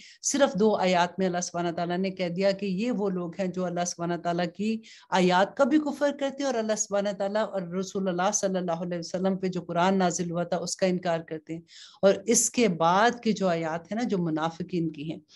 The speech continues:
honestly यूं लगता है कि पाँव के नीचे से जमीन निकल गई है, क्योंकि जब हम ये देखते हैं कि इनमें से तो बहुत सी ऐसी चीजें हैं जो हमारी अपनी जात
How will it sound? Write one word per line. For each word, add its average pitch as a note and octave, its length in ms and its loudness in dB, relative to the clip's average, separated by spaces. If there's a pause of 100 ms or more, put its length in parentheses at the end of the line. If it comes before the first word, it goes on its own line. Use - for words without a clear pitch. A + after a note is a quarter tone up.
(300)
honestly B3 560 8
यूं G#3 160 4
लगता F#3+ 320 4
है G#3+ 220 2
कि A3+ 200 -4
पाँव F#3 240 2
के F#3 120 -2
नीचे F3 300 -2
से A3 200 0
जमीन E3+ 480 0
निकल F3 280 -2
गई F#3 200 -2
है, G#3+ 160 -2 (320)
क्योंकि B3 220 2
जब G#3 160 4
हम A3 160 4
ये G#3+ 160 4
देखते G3 300 0
हैं A#3 100 -4
कि B3 60 -4
इनमें A#3 200 -2
से C#4 160 -4
तो D4+ 180 -4 (340)
बहुत D4 360 4
सी C#4+ 160 2
ऐसी A3+ 260 2
चीजें G3+ 380 -2
हैं A3 180 0 (320)
जो B3 100 6
हमारी A3 340 2 (100)
अपनी G#3+ 380 0
जात E3 300 -6